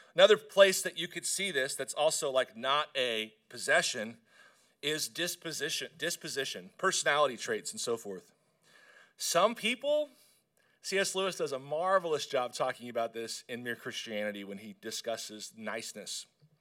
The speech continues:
Some people are just born with a disposition that makes it easier for them to be happy and self-confident,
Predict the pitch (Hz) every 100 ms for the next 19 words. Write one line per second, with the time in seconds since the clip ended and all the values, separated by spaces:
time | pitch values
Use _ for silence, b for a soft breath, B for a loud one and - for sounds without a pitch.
0 | B B B B B - - 190 226 240
1 | 220 214 139 127 123 151 170 151 127 147
2 | 123 110 107 - b b b _ 143 143
3 | 139 117 170 - 170 131 147 - 117 104
4 | 117 123 135 147 - - 147 - 147 156
5 | 139 123 123 117 123 107 107 - 98 -
6 | 80 - b b b _ b b b b
7 | b b 123 117 - 123 - - 117 107
8 | 98 87 -